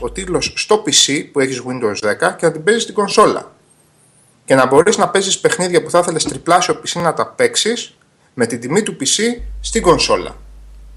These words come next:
Στο μελλοντικό Xbox. Λοιπόν, το θέμα είναι ότι είτε θέλει να το κάνει αυτό το πράγμα, είτε δεν θέλει να το κάνει, εκεί έχει καταλήξει ότι πάει για ενοποιημένο περιβάλλον. Γιατί το Xbox One αυτή τη στιγμή έχει μείνει με τρία exclusive.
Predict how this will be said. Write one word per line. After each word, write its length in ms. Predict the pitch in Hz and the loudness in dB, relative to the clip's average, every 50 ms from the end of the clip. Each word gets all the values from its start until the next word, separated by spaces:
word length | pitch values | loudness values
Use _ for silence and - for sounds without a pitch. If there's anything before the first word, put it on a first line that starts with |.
| - - - - - - - - - - - - - - - - | -20 -20 -20 -20 -20 -20 -20 -20 -20 -20 -20 -20 -20 -20 -12 -8
Στο 200 | - - - 147 | 0 2 4 6
μελλοντικό 460 | 143 135 127 127 120 - - - - | 6 6 4 4 0 -2 2 4 6
Xbox. 560 | 127 117 104 - - - - - - - - - - - - - - - - - - - - - - - - - - - - - - | 6 6 6 2 -2 -6 -8 -10 -12 -14 -20 -20 -20 -20 -20 -20 -20 -20 -20 -20 -20 -20 -20 -20 -20 -20 -20 -20 -20 -20 -20 -18 -8
Λοιπόν, 420 | - 127 139 - 151 127 117 - - - - - - - - | -6 -4 0 2 2 0 0 -2 -8 -16 -20 -20 -20 -10 -6
το 120 | - 151 | -4 0
θέμα 260 | - 214 226 226 220 | 2 2 2 4 4
είναι 140 | 226 247 247 | 4 2 2
ότι 380 | 233 233 214 170 147 - - - - | 0 0 -2 -4 -6 -8 -12 -14 -10
είτε 260 | 175 185 208 262 262 | -8 -6 -4 -4 -4
θέλει 200 | - 285 277 262 | -2 -2 -2 0
να 100 | 262 247 | 0 2
το 120 | 220 208 | 2 2
κάνει 220 | - 202 180 165 151 | 2 2 2 2 2
αυτό 140 | 139 - | 0 -2
το 60 | 131 127 | -4 -2
πράγμα, 320 | - 127 120 120 113 113 | 0 0 0 0 0 -2
είτε 200 | 156 196 214 262 | -2 -4 -4 -2
δεν 120 | 247 247 214 | 0 0 2
θέλει 220 | - 214 185 160 | 2 2 2 2
να 100 | 147 123 | 0 -2
το 120 | 113 117 104 | -2 -4 -2
κάνει, 400 | - 104 95 92 90 95 - - - - | 0 0 0 0 -2 -8 -14 -16 -10 -6
εκεί 200 | - 196 - 302 | -4 -2 0 2
έχει 100 | 294 - | 2 2
καταλήξει 680 | - 269 254 269 277 285 269 269 - - - - - - - - - - - - - - - - - - | 2 2 4 4 4 4 2 0 -2 -4 -4 -8 -12 -18 -20 -20 -20 -20 -20 -20 -20 -20 -20 -20 -8 0
ότι 200 | - 139 156 165 | 2 2 2 4
πάει 200 | - - 156 151 | 2 4 4 4
για 100 | 143 147 | 4 4
ενοποιημένο 460 | 139 135 127 - 135 123 123 120 120 | 2 0 -4 -6 -6 -6 -6 -6 -6
περιβάλλον. 420 | 113 117 110 113 110 113 110 113 120 | -6 -6 -4 -2 -2 -2 -2 -2 -4
Γιατί 180 | 156 165 - | -4 -6 -2
το 120 | - 175 196 | 0 2 2
Xbox 440 | 208 202 - - 139 - - 156 | 2 0 -2 -6 -10 -2 0 2
One 80 | 160 156 | 2 2
αυτή 160 | 135 - - | 0 -4 -8
τη 60 | - | -10
στιγμή 300 | - - - 135 180 233 226 | -8 -8 -6 -6 -6 -2 -2
έχει 200 | 226 233 226 220 | -2 -2 0 0
μείνει 180 | 214 233 269 | 0 2 2
με 120 | 269 247 220 | 2 2 0
τρία 220 | - 240 269 277 | 0 0 0 0
exclusive. 440 | 277 - - - 226 - - - | -2 -2 0 0 0 0 0 -2